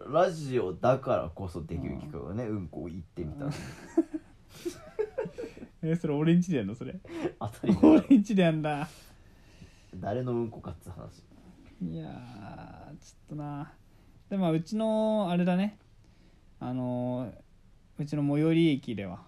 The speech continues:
Speaker 2: 最寄りでは、
Speaker 1: うん。
Speaker 2: その道端でうんこしてる人俺目撃してるんで。
Speaker 1: あー、いたね。
Speaker 2: それを採取できたら、じゃあしますかね。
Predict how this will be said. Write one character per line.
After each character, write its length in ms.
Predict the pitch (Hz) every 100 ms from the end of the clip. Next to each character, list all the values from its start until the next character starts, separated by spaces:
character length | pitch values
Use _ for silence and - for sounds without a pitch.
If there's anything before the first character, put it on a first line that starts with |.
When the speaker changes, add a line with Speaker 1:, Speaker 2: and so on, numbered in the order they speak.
| - - 143
Speaker 2:
最 80 |
寄 80 | 135
り 440 | 139 139 139 139 131
で 100 | 113
は、 200 | 67 - -
Speaker 1:
う 60 | 87
ん。 200 | 80 -
Speaker 2:
そ 60 | 131
の 160 | 120
道 100 | 131 - 180
端 160 | 170
で 120 | 170 160
う 80 |
ん 80 | 170
こ 120 | 156
し 80 | 131
て 100 | -
る 60 | 151
人 180 | - 127
俺 120 | 117
目 300 | 120 127 143
撃 200 | 135 -
し 80 | -
て 100 | 143
る 60 |
ん 20 |
で。 60 | 113
Speaker 1:
あ 100 | 110 107
ー、 20 |
い 80 | 98
た 160 | 120
ね。 280 | 113 98 76 - - -
Speaker 2:
そ 120 | - 202
れ 60 |
を 40 | 214
採 240 | 262 262
取 120 | 170
で 100 | 143
き 60 | 185
た 120 | 135
ら、 120 | 98
じ 100 | 104
ゃ 140 | 104 113
あ 40 |
し 140 | - 117
ま 120 | 110
す 80 | -
か 80 | 80
ね。 160 | -